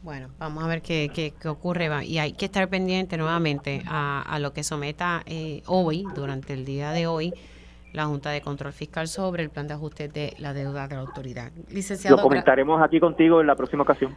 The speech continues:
Speaker 1: Ah, no, no, muchacho, eh, voy a estar pendiente, es más, ya, yo diría que ya, bueno, en lo que usted se lee el documento y, ¿verdad? <laughs>
Speaker 2: Sí, tendrá más de quinientas o seiscientas páginas, sin duda.
Speaker 1: Bueno, licenciado, gracias, un abrazo.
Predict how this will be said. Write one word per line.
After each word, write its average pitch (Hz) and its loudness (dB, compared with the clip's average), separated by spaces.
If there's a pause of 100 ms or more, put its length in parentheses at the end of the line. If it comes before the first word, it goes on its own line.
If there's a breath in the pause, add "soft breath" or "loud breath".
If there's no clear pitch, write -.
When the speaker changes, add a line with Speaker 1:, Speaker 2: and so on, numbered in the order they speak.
Speaker 1:
Ah, 247 10
no, 277 6
no, 269 0
muchacho, 196 0
eh, 170 2
voy 190 2
a 202 8
estar 220 2
pendiente, 208 -2
es 196 -2
más, 190 0 (180)
ya, 170 0
yo 180 0
diría 208 2
que 214 0
ya, 196 4 (100)
bueno, 196 2 (100)
en 175 4
lo 180 2
que 180 -2
usted 180 2
se 220 0
lee 220 2
el 220 2
documento 214 2
y, 185 2
¿verdad? 185 4 (180)
<laughs> 311 6 (1400 loud breath)
Speaker 2:
Sí, 175 10
tendrá 143 6
más 160 2
de 180 8
quinientas 139 6
o 113 2
seiscientas 117 4
páginas, 120 2
sin 104 -2
duda. 101 6 (560 soft breath)
Speaker 1:
Bueno, 139 0 (420 loud breath)
licenciado, 226 0
gracias, 208 0
un 196 -4
abrazo. 202 0